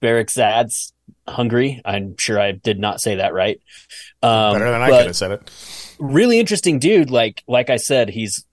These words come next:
Speaker 1: called a British and American parapsychologist, but he was born in Hungary. He got around. He did a lot of things.
Speaker 2: Oh, for
Speaker 1: Um,
Speaker 2: sure. For sure. And what's weird about this, too, and I'll throw a quick note, we'll cover at some
Speaker 1: Yeah.
Speaker 2: of his cases. He,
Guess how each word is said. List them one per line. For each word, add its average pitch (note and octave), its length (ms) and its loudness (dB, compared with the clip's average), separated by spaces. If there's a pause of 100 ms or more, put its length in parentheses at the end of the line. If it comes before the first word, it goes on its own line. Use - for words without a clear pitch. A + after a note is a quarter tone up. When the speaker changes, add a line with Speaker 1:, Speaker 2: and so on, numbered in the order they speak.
Speaker 1:
called B2 300 4
a G#2 60 2
British A2+ 600 -2
and A2 160 0
American A2 480 0
parapsychologist, G#2+ 920 0
but G2+ 100 -4
he - 40 -2
was F#2+ 80 -6
born A#2 260 0
in G#2 100 -4
Hungary. G#2 340 -2
He A2 140 -6
got D#3 200 4
around. B2 340 2
He A2+ 100 -8
did A#2 120 -4
a A2 40 0
lot A2 160 4
of G#2 80 -4
things. F#2+ 300 -4
Speaker 2:
Oh, G#3+ 80 4
for - 180 -4
Speaker 1:
Um, G#2 80 2
Speaker 2:
sure. G#2+ 260 -4 (200)
For - 160 -10
sure. C#3 160 0
And F3+ 200 2
what's A3+ 180 2
weird C4 200 0
about G#2+ 220 0
this, G2 180 -4
too, C#3+ 140 0
and A#2 100 2
I'll A2+ 240 -2
throw A2+ 200 -4
a G#2+ 40 -6
quick - 260 -8
note, A#2 200 -2
we'll B2 160 -2
cover A#2+ 520 0
at G#2+ 100 -6
some A#2+ 180 2
Speaker 1:
Yeah. D3+ 80 6
Speaker 2:
of G#2+ 60 0
his G#2 140 -4
cases. A#2 400 -2 (500)
He, D#3 500 0